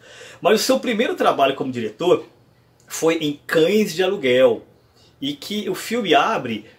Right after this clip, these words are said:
em uma lanchonete em que um grupo de assaltantes criminosos ali estão planejando um, um roubo, né? E pra dar o tempo ali de, de, de começar a ação,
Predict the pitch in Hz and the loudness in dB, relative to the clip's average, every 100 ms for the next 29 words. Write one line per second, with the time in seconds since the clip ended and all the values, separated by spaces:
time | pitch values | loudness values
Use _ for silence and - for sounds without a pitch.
0 | _ 135 135 135 131 131 127 - 185 151 | _ -8 -6 -4 0 2 2 0 -4 -2
1 | 226 - 147 156 127 131 143 120 120 113 | -4 -6 -10 -8 -8 -8 -10 -10 -10 -8
2 | 110 107 104 - 120 - 123 135 - 117 | -8 -10 -10 -8 -8 -4 -6 -6 -8 -6
3 | 113 107 113 120 113 117 - 120 113 - | -6 -8 -6 -6 -6 -10 -6 -4 -6 -8
4 | _ - 123 120 113 117 107 110 110 - | _ -8 -6 -6 -6 -8 -10 -12 -14 -12
5 | 110 104 220 214 208 220 185 175 - - | -12 -12 -12 -12 -4 0 0 -2 -8 -14
6 | _ _ - 113 143 - - - 131 147 | _ _ -10 -4 -4 -6 -20 -8 -2 -2
7 | 175 196 190 180 175 160 226 254 262 262 | -2 -4 -2 -2 -2 -2 -2 0 0 2
8 | 190 185 185 160 143 220 208 123 127 120 | 0 0 0 0 2 -2 -4 -4 -6 -8
9 | 104 117 110 101 - 120 113 139 135 - | -10 -12 -12 -12 -12 -10 -8 -6 -4 -2
10 | 165 208 | -4 -4